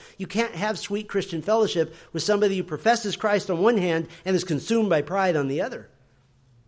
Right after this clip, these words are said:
Fellowship is based in being crushed at the foot of the cross together, right? What's the root of humility? What's the source of this meekness? Where does it come from?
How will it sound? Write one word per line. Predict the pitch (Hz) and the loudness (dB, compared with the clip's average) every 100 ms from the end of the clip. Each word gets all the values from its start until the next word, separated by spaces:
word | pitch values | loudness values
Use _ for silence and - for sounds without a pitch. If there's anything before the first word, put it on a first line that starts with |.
| _ _ _ - | _ _ _ -2
Fellowship | 196 269 - 170 | 2 2 0 -2
is | 147 | -4
based | 120 185 185 165 | 0 0 0 -2
in | 151 | -4
being | 165 151 | -2 -4
crushed | - - 233 - 156 | -2 0 0 0 -4
at | 143 | -4
the | |
foot | 127 180 | -4 -2
of | 139 | -2
the | 131 | -2
cross | 185 190 156 - | -2 -2 -4 -6
together, | 139 143 120 95 - | -6 -4 -6 -10 -10
right? | 120 165 208 - _ _ _ _ _ _ _ _ _ _ _ _ _ _ _ _ _ _ _ _ _ _ _ _ _ _ _ _ _ _ _ _ _ _ _ - | -4 -4 -4 -12 _ _ _ _ _ _ _ _ _ _ _ _ _ _ _ _ _ _ _ _ _ _ _ _ _ _ _ _ _ _ _ _ _ _ _ -4
What's | 208 214 | -4 -2
the | 202 | -2
root | 165 196 | 2 2
of | 175 | 2
humility? | 135 131 127 113 135 | 0 -4 -4 -6 -4
What's | 170 220 | -2 -2
the | - | -2
source | 233 - - 208 156 110 - - - | -4 -4 0 2 2 -2 -10 -12 -12
of | - 127 | -12 -6
this | 147 135 | -6 -6
meekness? | 131 135 120 92 - - - _ _ _ _ - | -8 -8 -12 -16 -16 -16 -18 _ _ _ _ -4
Where | 208 | -4
does | 233 | -4
it | - | -10
come | - 165 135 | -8 -8 -10
from? | 113 | -16